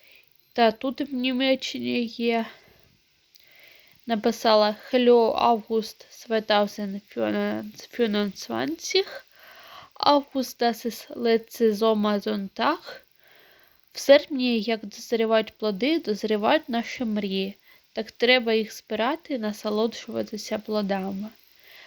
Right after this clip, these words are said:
Літо навчило нас жити просто, відчувати, радіти, жити тут і зараз.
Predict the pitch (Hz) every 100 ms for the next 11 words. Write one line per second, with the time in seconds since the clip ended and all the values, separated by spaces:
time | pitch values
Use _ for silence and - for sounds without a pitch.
0 | - - 330 349 311 226 208 190 - 269
1 | 262 247 214 208 - - 233 - 202 -
2 | 202 202 - - 196 196 - - _ _
3 | _ _ _ _ - 285 - 247 196 208
4 | 233 - 214 233 247 240 247 196 214 220
5 | - 208 208 _ _ _ - 269 240 233
6 | 220 - 269 262 - - 233 202 196 190
7 | 196 - - -